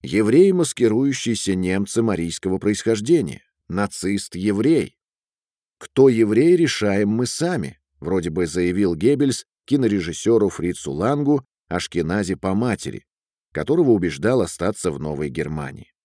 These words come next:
И только они решают, кто имеет право быть нацистом. Нольде — экспрессионист, следовательно, неправильный нацист. У него не тот вкус, и он совершил художественное преступление.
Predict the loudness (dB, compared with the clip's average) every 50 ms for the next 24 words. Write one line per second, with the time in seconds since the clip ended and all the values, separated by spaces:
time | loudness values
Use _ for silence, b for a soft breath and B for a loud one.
0 | _ _ _ _ _ _ _ _ _ _ _ -6 -6 -2 4 4 4 4 4 2
1 | 2 2 4 2 0 0 0 -2 -4 -4 -2 -2 0 2 2 2 2 0 -6 -18
2 | -4 0 4 6 6 6 6 4 2 2 2 2 0 0 -2 -4 -2 -2 0 0
3 | 0 0 -2 -2 -6 -6 -6 -6 -6 -6 -6 -8 -8 -8 -8 -8 -8 -10 -12 -14
4 | -14 -14 -16 _ _ _ _ _ _ _ _ _ _ _ _ _ _ _ _ _
5 | -4 0 2 2 2 2 4 6 6 8 6 6 4 0 -2 -2 -4 -4 -4 -2
6 | -2 -4 -2 0 0 0 0 0 0 -2 -2 -4 -6 -12 -18 -20 _ _ _ _
7 | _ _ -10 -2 0 2 2 2 2 0 0 0 0 0 0 0 -2 -4 -6 _
8 | _ _ -6 -4 -4 -2 -2 0 0 0 0 0 -2 -4 -4 -4 -4 -6 -6 -6
9 | -8 -10 -8 -6 -6 -6 -8 -10 -16 -20 _ _ _ _ _ _ -6 -2 -2 2
10 | 2 2 2 2 0 0 2 0 0 0 -2 -8 -6 -4 -4 -4 -4 -8 -14 -18
11 | _ _ _ _ _ _ _ -2 2 4 6 6 4 2 0 0 0 0 0 2
12 | 4 4 4 4 4 0 -2 0 2 2 2 2 -2 -6 -6 -4 -4 -2 0 0
13 | 0 -2 -2 -4 -6 -4 -4 -6 -4 -2 0 0 0 0 -2 -4 -8 -14 -20